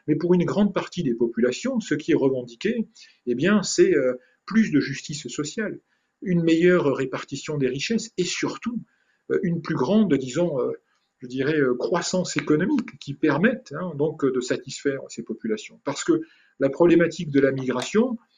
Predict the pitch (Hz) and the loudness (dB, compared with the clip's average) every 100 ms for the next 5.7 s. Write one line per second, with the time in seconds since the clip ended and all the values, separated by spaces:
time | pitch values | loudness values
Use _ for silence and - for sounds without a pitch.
0 | _ - 120 123 175 165 120 123 127 127 | _ -6 -4 0 -2 0 0 0 -2 -2
1 | 135 131 135 147 143 190 180 175 - 135 | -2 0 0 2 2 4 4 2 -2 -2
2 | 123 139 190 240 - - 120 151 - _ | 0 0 2 0 0 -4 -4 -6 -10 _
3 | - 127 123 123 123 131 147 147 120 117 | -12 -6 0 2 2 2 0 -2 -4 -6
4 | - 127 131 180 202 123 120 - 120 147 | -6 -8 -2 0 0 -2 -8 -10 -4 -4
5 | 120 113 202 - 123 117 117 | -4 -6 -6 -4 -2 -2 -4